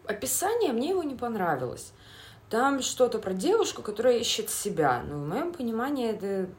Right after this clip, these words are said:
ну, такое. Не знаю, зачем <laughs> мне это смотреть. Но меня прямо уговаривали. Ну, и всё равно, раз было много премий,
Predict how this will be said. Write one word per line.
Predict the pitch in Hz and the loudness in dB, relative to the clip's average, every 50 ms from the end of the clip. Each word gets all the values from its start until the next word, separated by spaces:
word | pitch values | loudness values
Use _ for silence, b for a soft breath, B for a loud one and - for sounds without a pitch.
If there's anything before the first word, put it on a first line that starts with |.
| - - - - - - - - - - - - - - - - - - - 65 71 | -20 -20 -18 -18 -18 -18 -18 -20 -20 -20 -20 -20 -20 -20 -18 -18 -18 -16 -14 -12 -8
ну, | - 185 196 214 | -4 -4 -2 -2
такое. | 208 208 - - 127 123 131 113 120 123 117 113 - - - - - - - - - - - - - - - - - - | -2 -4 -6 -6 -4 -4 -2 -2 -2 -4 -6 -8 -12 -18 -20 -20 -20 -20 -20 -20 -20 -20 -20 -20 -20 -20 -20 -20 -16 -8
Не | 143 151 156 151 | -6 -4 -4 -4
знаю, | 135 143 147 139 139 139 139 | -4 -4 -2 -2 0 0 -2
зачем | 135 139 139 - - - 127 135 131 | -2 -4 -6 -8 -8 -8 -8 -8 -6
<laughs> | |
мне | 165 185 240 285 226 269 247 214 214 185 196 208 | 0 4 6 6 6 6 4 2 2 2 2 2
это | 151 - - 175 | 0 -2 -4 -6
смотреть. | 170 - 170 160 160 - - 151 - - - - B B B B B B B - | -8 -8 -8 -8 -8 -6 -6 -4 -4 -4 -6 -8 B B B B B B B -2
Но | 180 190 202 202 208 202 | 0 2 4 4 6 6
меня | 190 185 170 170 175 165 165 | 6 4 4 2 2 2 4
прямо | - 359 320 311 302 294 | 4 2 2 2 2 0
уговаривали. | 277 226 240 233 214 185 160 147 143 131 131 123 123 | 2 2 2 4 6 6 6 6 4 2 0 -2 -4
Ну, | 120 - 247 - - - | -4 -4 -4 -4 -6 -8
и | - | -8
всё | 185 - - 247 | -4 0 2 4
равно, | 226 233 214 202 151 - B B B B - | 6 6 6 4 2 0 B B B B 0
раз | 175 196 208 196 | 2 2 4 4
было | 190 185 196 185 175 | 2 2 2 2 2
много | 170 170 165 160 151 147 | 0 -2 -4 -4 -4 -2
премий, | 151 - 254 311 330 302 285 277 269 | 0 2 2 4 4 2 2 0 -2